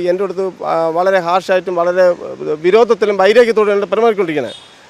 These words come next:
പലതിലും വീട്ടുകാരെ അടിക്കും, പല രീതിയിൽ ഉപദ്രവിക്കും, കുഞ്ഞുങ്ങളെ കാണാൻ സമ്മതിക്കില്ല, പല രീതിയിൽ ഉപദ്രവിക്കും. ഞാനിപ്പോഴ്, ആ, ഇന്ന്,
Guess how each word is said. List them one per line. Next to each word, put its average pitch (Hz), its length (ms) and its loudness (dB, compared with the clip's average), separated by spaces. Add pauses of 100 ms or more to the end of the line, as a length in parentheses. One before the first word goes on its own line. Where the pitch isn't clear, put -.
(100)
പലതിലും 214 480 4
വീട്ടുകാരെ 208 380 4
അടിക്കും, 196 300 2 (320)
പല 196 220 4
രീതിയിൽ 214 260 0
ഉപദ്രവിക്കും, 196 520 2
കുഞ്ഞുങ്ങളെ 202 400 2
കാണാൻ 190 260 0
സമ്മതിക്കില്ല, 190 600 -2
പല 185 160 2
രീതിയിൽ 190 220 0
ഉപദ്രവിക്കും. 185 460 0 (560)
ഞാനിപ്പോഴ്, 220 500 2 (320)
ആ, - 20 2 (240)
ഇന്ന്, 240 200 -6